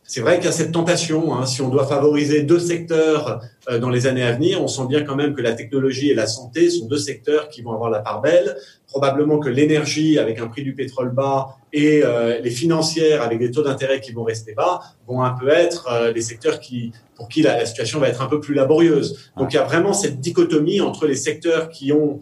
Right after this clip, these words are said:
Speaker 1: une avance et quelque part les autres qui vont être un peu en retard.
Speaker 2: Samy, dernier point avant de se quitter. Euh, j'ai noté, je me trompe peut-être, une, une espèce de,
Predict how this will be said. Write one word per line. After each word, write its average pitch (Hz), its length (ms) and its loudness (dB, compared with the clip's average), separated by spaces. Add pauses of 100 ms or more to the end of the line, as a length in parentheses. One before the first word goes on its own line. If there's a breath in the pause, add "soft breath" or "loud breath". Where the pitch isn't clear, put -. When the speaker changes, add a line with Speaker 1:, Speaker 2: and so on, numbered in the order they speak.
(180 loud breath)
Speaker 1:
une 135 140 -2
avance 156 600 -2 (100)
et - 80 -12
quelque 139 240 -4
part 170 200 0
les 127 220 2
autres 175 220 2
qui - 140 -10
vont 131 120 -4
être 139 180 -6
un 113 60 -10
peu 135 80 -6
en 139 120 -2
retard. 120 440 -8 (120)
Speaker 2:
Samy, 151 320 2
dernier 160 220 2
point 160 160 -4
avant 147 100 0
de 135 60 -4
se 135 60 -4
quitter. 143 420 2
Euh, 113 220 4
j'ai 120 140 2
noté, 139 260 2
je 127 60 -2
me 131 60 0
trompe 143 200 -2
peut-être, 139 400 2
une, 127 100 0 (280)
une 139 60 2
espèce 139 380 0
de, 120 240 4